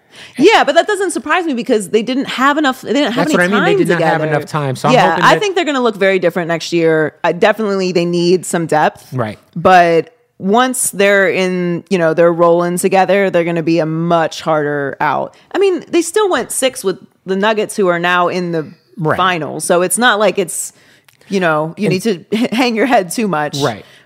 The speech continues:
Speaker 1: I know people think Kevin Durant should win a championship every we-, year, and they were favored. And look, I, I thought they would go further as well, but
Speaker 2: Right.
Speaker 1: I think they're gonna look very different next year. It's not over.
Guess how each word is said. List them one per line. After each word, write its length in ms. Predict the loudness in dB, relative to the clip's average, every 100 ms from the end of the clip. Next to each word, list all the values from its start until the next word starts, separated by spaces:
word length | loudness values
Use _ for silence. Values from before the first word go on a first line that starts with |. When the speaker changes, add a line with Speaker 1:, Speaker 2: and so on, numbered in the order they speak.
| _ 0
Speaker 1:
I 160 | 0
know 180 | 2 0
people 240 | 0 -2
think 180 | -2 0
Kevin 220 | 0 0
Durant 260 | -2 -4 -4
should 120 | -4
win 80 | -4
a 60 | -2
championship 420 | -4 -4 -4 -2
every 180 | -2 -2
we-, 140 | -6 -4
year, 220 | -2 -2
and 100 | -2
they 60 | -2
were 160 | -4
favored. 420 | -2 -2 0 0 0
And 300 | -4 -8 -6 -2
look, 220 | -2 0
I, 100 | -2
I 140 | -2 -2
thought 180 | -2 -2
they 80 | -4
would 100 | -2
go 120 | -2
further 320 | 0 2 0
as 120 | 0
well, 300 | 2 2 0
but 340 | 0 0 0 -2
Speaker 2:
Right. 100 | -10 _ _ _ _ _
Speaker 1:
I 80 | -2
think 140 | 0 -2
they're 100 | -4
gonna 160 | -4
look 120 | -4
very 200 | -4 -6
different 240 | -6 -8 -10
next 140 | -8
year. 60 | -6
It's 100 | -4
not 140 | -4 -4
over. 440 | -6 -6 -8 -10